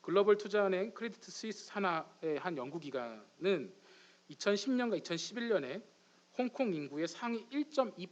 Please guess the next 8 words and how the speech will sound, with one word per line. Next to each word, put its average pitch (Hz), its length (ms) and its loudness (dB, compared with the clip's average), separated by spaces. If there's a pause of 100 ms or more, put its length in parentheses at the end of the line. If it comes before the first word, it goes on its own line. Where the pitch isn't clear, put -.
퍼센트가 170 760 -2 (680)
사회적 220 520 -2
부의 151 320 -2
오십삼 175 560 -2
퍼센트를 220 500 0
갖고 - 240 -8
있다고 120 300 -8
했습니다. - 360 -18